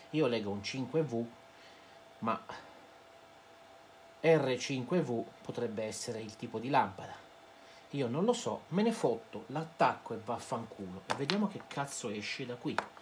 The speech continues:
questo punto. Teniamo d'occhio l'uscita regolata e accendiamo, vaffanculo, vediamo che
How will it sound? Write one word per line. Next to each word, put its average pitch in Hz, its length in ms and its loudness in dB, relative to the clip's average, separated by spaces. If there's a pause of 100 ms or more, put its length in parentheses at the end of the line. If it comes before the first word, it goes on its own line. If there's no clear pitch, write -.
(300)
questo - 320 -6
punto. 95 400 -6 (800)
Teniamo 208 280 6
d'occhio 160 320 4
l'uscita 139 380 0
regolata 107 600 0 (260)
e 190 100 2
accendiamo, 101 680 -2
vaffanculo, 98 600 -2
vediamo 104 280 0
che 98 100 -10